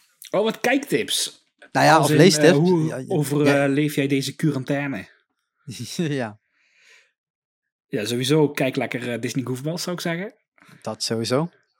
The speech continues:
Speaker 2: En als
Speaker 1: Nee,
Speaker 2: je dan de
Speaker 1: eh,
Speaker 2: andere kant van het beeld wilt zien, dan kun je bij de Westvlog, eh, terecht.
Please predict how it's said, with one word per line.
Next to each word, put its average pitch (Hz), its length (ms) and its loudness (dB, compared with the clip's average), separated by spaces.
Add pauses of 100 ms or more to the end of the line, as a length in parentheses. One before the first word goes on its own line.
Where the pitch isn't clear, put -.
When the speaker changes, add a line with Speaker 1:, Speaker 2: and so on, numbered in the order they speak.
(600)
Speaker 2:
En 139 140 -6
als 123 160 2
Speaker 1:
Nee, 139 60 0
Speaker 2:
je 135 60 2
dan 131 100 0
de 104 60 -6
Speaker 1:
eh, - 60 -4
Speaker 2:
andere 143 200 4
kant 139 200 4
van 156 120 2
het 135 120 2
beeld 143 220 6
wilt 135 140 -2
zien, 143 140 -2
dan 127 100 -2
kun 135 120 -2
je 123 80 -2
bij 117 100 0
de 113 60 -2
Westvlog, 160 440 0
eh, 170 80 2
terecht. 160 480 -8